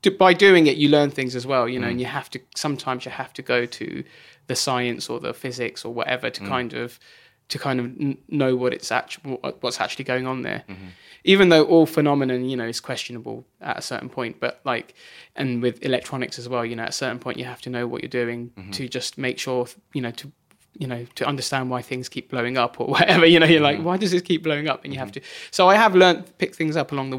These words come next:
Speaker 1: way,
Speaker 2: Mm-hmm.
Speaker 1: but it is all self-taught. And, and I had a sort of resistance against doing things properly, you know, going to, uh, you know, learning electronics or learning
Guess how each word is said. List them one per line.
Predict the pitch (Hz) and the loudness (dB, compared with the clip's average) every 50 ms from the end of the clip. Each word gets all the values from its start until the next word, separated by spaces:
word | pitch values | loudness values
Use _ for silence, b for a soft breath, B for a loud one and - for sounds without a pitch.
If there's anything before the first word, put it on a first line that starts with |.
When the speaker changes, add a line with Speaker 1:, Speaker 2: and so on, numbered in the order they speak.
| 147 139 | 2 2
Speaker 1:
way, | - - - 143 147 - _ - | 2 0 -4 -6 -8 -10 _ -20
Speaker 2:
Mm-hmm. | 92 98 98 95 - _ _ | -18 -16 -16 -18 -18 _ _
Speaker 1:
but | 143 131 | 0 2
it | - | 4
is | 160 151 143 151 | 4 4 4 4
all | 143 127 | 0 0
self-taught. | - - 139 127 123 - - - 139 123 113 - - B B B B B B B | 0 -2 -2 -2 -2 -6 -6 -2 -2 -2 -2 -2 -6 B B B B B B B
And, | - 156 156 147 - - _ _ _ _ _ - | 4 4 4 4 2 -2 _ _ _ _ _ 0
and | 165 165 156 156 156 - | 2 4 6 4 4 4
I | 156 156 165 | 4 6 6
had | 170 170 175 165 | 6 4 4 4
a | 165 151 - - | 4 2 0 -6
sort | - - 190 - 156 | -4 -2 -2 -2 2
of | 143 | 4
resistance | 151 147 135 160 165 143 - - - 143 131 131 - | 4 6 8 6 6 4 4 0 -2 -2 -4 -2 -6
against | 143 135 143 131 127 - - - - | -6 -4 -2 -4 -4 -6 -8 -2 2
doing | 151 147 143 139 139 135 131 | 4 6 6 4 4 0 -4
things | 127 - 143 139 131 131 127 123 - - | -2 0 0 0 0 -2 -4 -6 -8 -10
properly, | - - 156 139 - - 131 131 131 131 135 143 151 - _ _ _ _ _ _ _ - | -2 -2 -2 -2 0 -4 -4 -2 -2 -2 -2 -4 -6 -8 _ _ _ _ _ _ _ -4
you | 147 | -2
know, | 135 127 | -2 -2
going | 127 - 139 131 131 131 131 127 - - | 2 2 4 4 4 2 0 -2 -4 -4
to, | 139 139 131 135 135 131 | -4 -4 -2 -2 0 2
uh, | 127 127 123 123 123 120 b b b b b b b b | 2 2 2 2 0 -2 b b b b b b b b
you | 165 | 2
know, | 147 135 135 | 4 4 6
learning | 139 143 151 151 151 151 151 147 139 135 131 | 8 8 8 10 8 8 6 4 2 2 2
electronics | 127 120 123 123 - - 135 127 123 - - 135 | 2 2 2 0 -2 -4 -6 -6 -4 -6 -6 -6
or | |
learning | 131 135 139 139 135 139 139 135 131 127 127 123 123 - | -4 -2 0 2 2 2 0 -2 -2 -4 -4 -6 -8 -12